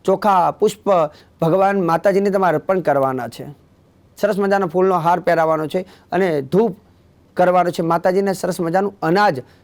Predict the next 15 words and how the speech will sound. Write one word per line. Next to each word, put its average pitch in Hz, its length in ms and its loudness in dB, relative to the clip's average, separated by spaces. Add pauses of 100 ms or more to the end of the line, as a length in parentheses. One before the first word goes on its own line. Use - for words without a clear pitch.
(140)
કોઈ 196 120 2
સરસ 190 260 -2
મજાનો 196 280 0
પ્રસાદ 196 400 -2
તમારે 175 260 0
અન્ન-, 147 380 -2 (160)
અર્પણ 151 320 -2
કરવાનો 131 400 -4
છે. 147 120 -8
અને 165 120 0
માતાજી 175 600 0
અન્નપૂર્ણા, 220 720 2
અન્ન 294 320 4
જે 247 220 2
છે, 180 320 0